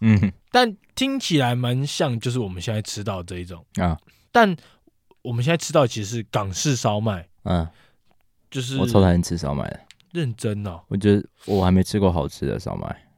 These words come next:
Speaker 2: 你吃过莱尔富微波烧麦吗？
Speaker 1: 没有，就是我不知道欸，
Speaker 2: 哦，
Speaker 1: 烧-
Speaker 2: 应该说
Speaker 1: 烧麦的内馅其实
Speaker 2: 你吃你不会觉得好吃。
Speaker 1: 对，就是烧麦的内馅的味道，我，我不知道为什么我没有很喜欢，好，你继续。
Speaker 2: 其实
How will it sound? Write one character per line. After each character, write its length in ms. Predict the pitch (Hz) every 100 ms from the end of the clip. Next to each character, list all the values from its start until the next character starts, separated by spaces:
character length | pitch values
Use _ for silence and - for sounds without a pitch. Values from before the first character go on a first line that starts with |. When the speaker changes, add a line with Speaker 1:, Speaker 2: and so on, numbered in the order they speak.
| -
Speaker 2:
你 40 |
吃 120 | - 165
过 160 | 170
莱 240 | 131 104 107
尔 60 |
富 300 | 90 - 101
微 220 | 95 87 87
波 320 | - 90 87
烧 200 | 92 87
麦 120 | 87 82
吗？ 100 | 101 _
Speaker 1:
没 100 | -
有， 60 | 143
就 140 | 131
是 200 | 180 190 170 _ _ _ _ _ _ _ _ -
我 100 | 151
不 80 | 127
知 80 | 170
道 80 | 180
欸， 180 | 107 90
Speaker 2:
哦， 180 | 175 165
Speaker 1:
烧- 140 | 185
Speaker 2:
应 20 | 180
该 0 |
说 180 | 233 -
Speaker 1:
烧 160 | - 185
麦 200 | 202 175
的 80 |
内 240 | 151 190 131
馅 20 |
其 80 | 180
实 140 | 151
Speaker 2:
你 60 | 104
吃 80 | 110
你 60 |
不 60 | 113
会 20 |
觉 120 | 104
得 80 | 92
好 160 | - 78
吃。 80 |
Speaker 1:
对， 200 | 135 107 87
就 180 | - 165
是 0 |
烧 160 | 185
麦 120 | 185
的 60 | 160
内 180 | 156 127
馅 300 | - 113 78 - -
的 100 | -
味 160 | 101 104
道， 120 | 98
我， 220 | 90 71 -
我 320 | - 50 50 - -
不 120 | 104
知 200 | - 107
道 100 | 92
为 100 | 92
什 60 | 85
么 80 |
我 140 | 57 50 50
没 80 | 60
有 80 | 73
很 140 | -
喜 140 | -
欢， 100 | -
好， 140 | - -
你 60 | 151
继 80 |
续。 80 | 208
Speaker 2:
其 80 | 226
实 100 | -